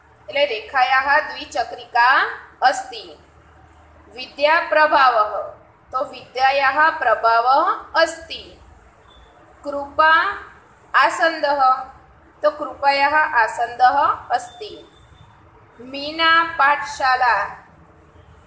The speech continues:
હનો ઉચ્ચાર થયો નથી, પણ આપણે અહીંયા વાક્ય બનાવીએ ત્યારે હનો ઉચ્ચાર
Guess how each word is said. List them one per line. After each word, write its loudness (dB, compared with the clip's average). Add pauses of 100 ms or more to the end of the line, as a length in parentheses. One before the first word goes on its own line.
(800)
હનો 2
ઉચ્ચાર -2
થયો 2
નથી, -4
પણ -6
આપણે 2
અહીંયા -2
વાક્ય -2
બનાવીએ -2
ત્યારે -4
હનો -4
ઉચ્ચાર 0